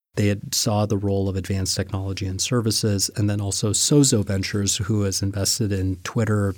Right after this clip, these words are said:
Square, Palantir. They're a big tier one investment firm out of San Francisco. They have a specific thesis on Japan, which is the world's most advanced age society economically.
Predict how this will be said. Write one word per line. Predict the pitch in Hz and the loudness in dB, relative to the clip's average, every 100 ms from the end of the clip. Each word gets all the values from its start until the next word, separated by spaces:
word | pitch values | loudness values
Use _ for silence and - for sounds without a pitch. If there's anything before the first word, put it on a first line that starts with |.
| - | -2
Square, | - - 110 98 95 95 | -4 0 -2 0 -2 -4
Palantir. | - 101 104 98 - 107 101 101 _ _ _ | -4 -2 0 -2 -2 -2 -2 -4 _ _ _
They're | - 101 | 0 2
a | |
big | 92 98 - | 2 -2 -2
tier | - 107 | 0 2
one | 101 101 98 | 2 2 2
investment | 98 95 95 - 101 | 2 0 -2 -2 -4
firm | - 107 98 | 0 0 0
out | 98 98 | -2 -4
of | - | -2
San | 107 | -2
Francisco. | 101 101 - 107 - 107 101 101 _ _ _ - | 0 0 0 0 0 0 0 -2 _ _ _ 4
They | 123 143 | 6 6
have | 135 | 4
a | 110 | 0
specific | - 104 - - 104 - | 0 0 0 -2 -4 -4
thesis | 104 95 - 101 - - | -2 -2 0 0 -2 -2
on | 107 101 | -2 0
Japan, | 98 101 147 123 107 120 - | -2 -2 0 -2 -4 -10 -2
which | 120 117 | -2 0
is | 98 - - | 0 -2 -2
the | 113 | 0
world's | 107 101 98 - | 2 0 -2 -2
most | 104 95 - | -2 -2 -4
advanced | 104 107 101 104 - - - | -4 -2 0 0 -2 -6 0
age | 110 101 - | 2 2 0
society | 107 - 101 95 98 | 0 -2 -2 -2 -2
economically. | 95 - 107 131 117 - 104 98 | -4 0 2 4 4 2 0 0